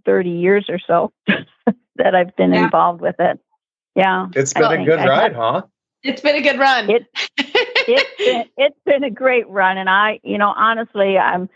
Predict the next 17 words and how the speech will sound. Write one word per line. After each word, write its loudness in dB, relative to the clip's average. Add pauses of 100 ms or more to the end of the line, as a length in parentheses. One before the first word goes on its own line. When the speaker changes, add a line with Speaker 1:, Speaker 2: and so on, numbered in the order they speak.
(280)
Speaker 1:
you 0
know, 2
you 2
mentioned 0
my 0
daughter, 2
but -2
she's -2
the 2
one 2
who -4
got 0
me -6
involved -2
in 0
this. 2 (260)
Um, 0